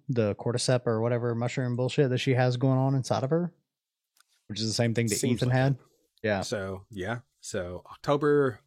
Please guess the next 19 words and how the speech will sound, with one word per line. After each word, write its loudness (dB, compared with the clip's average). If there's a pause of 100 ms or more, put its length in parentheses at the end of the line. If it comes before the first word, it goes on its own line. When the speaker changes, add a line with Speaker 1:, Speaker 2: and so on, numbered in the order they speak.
Speaker 2:
October -4
twenty-second -4
this -8
year. -2 (720)
Um, -10 (160)
we're -12
gonna -6
get 0
Speaker 1:
I 10
was 10
upset 8
by 6
that 0
release -4
date. -8 (1200)
Speaker 2:
Why, -4
why -10
October -4
twenty-second? -10